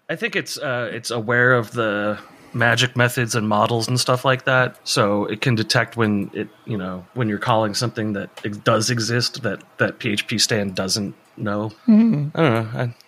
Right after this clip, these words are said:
Speaker 2: But, but it's built on top of P H P Stan, right? So if I,
Speaker 1: Yeah.
Speaker 2: if I, if I know Laristan and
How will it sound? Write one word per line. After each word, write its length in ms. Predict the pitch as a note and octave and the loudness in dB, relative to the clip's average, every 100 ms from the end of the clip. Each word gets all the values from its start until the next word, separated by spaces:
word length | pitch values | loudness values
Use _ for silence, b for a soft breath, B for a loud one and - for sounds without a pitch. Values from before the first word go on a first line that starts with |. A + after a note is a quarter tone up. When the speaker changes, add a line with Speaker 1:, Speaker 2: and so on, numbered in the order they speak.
| - | 0
Speaker 2:
But, 180 | G#3 G#3 | 2 4
but 140 | C4 | 2
it's 140 | A#3+ - | 2 0
built 280 | C4 C4+ A3+ | 4 4 4
on 200 | F#3 E3+ | -2 -2
top 300 | F3+ E3+ F3 | 2 2 2
of 100 | D3+ | -8
P 140 | D#3+ | -8
H 120 | C#3 | -8
P 100 | D3 | -8
Stan, 300 | C3 D#3+ B2+ | -10 -8 -8
right? 240 | A#2+ B2+ D3 | -8 -10 -2
So 180 | F3 E3+ | 4 4
if 100 | G3 | 4
I, 80 | |
Speaker 1:
Yeah. 120 | F3+ E3 | 0 0
Speaker 2:
if 100 | - | 2
I, 140 | G#3+ G#3+ E3+ F3 | 4 4 2 -4
if 100 | D#3+ G3 | -4 -2
I 120 | G3+ | -2
know 440 | E3+ E3 D#3+ D3+ | 2 4 4 2
Laristan 920 | D3+ D3 D#3 D3 - - C3+ A#2+ A#2+ B2+ _ _ _ _ | 0 2 4 2 -2 -8 -8 -8 -8 -12 _ _ _ _
and 440 | D3+ D3+ C#3+ C#3 | 0 2 2 0